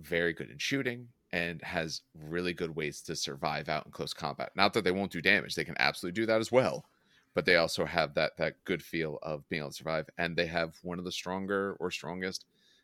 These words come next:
melee weapons in the game with their Solarite Power Gauntlets. So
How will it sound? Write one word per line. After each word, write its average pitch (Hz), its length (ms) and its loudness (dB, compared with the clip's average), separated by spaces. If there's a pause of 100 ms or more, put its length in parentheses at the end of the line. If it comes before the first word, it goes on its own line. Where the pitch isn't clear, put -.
(120)
melee 139 240 4
weapons 76 520 -6
in 87 140 -4
the 78 60 -6
game 73 300 -8
with - 80 -12
their 80 100 -6
Solarite 78 380 0
Power 101 220 0
Gauntlets. - 480 -12
So - 200 4